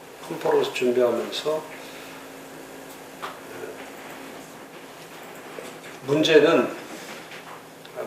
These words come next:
문제는 그 말씀의 깊이에 달려 있는 거예요. 말씀의 깊이. 목회, 목회의 질은 말씀의 깊이에 달려 있는 거예요.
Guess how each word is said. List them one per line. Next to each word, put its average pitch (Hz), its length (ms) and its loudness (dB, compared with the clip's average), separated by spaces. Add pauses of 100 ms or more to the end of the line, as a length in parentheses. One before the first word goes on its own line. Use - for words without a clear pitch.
문제는 147 640 8 (1400)
그 123 460 2 (380)
말씀의 - 540 10
깊이에 - 480 10
달려 123 260 8
있는 123 200 8
거예요. 110 240 0
말씀의 113 520 4
깊이. - 340 -6 (100)
목회, 160 600 6
목회의 170 640 12
질은 - 560 10 (640)
말씀의 160 600 8
깊이에 151 460 6
달려 139 160 0
있는 113 160 -4
거예요. - 180 -12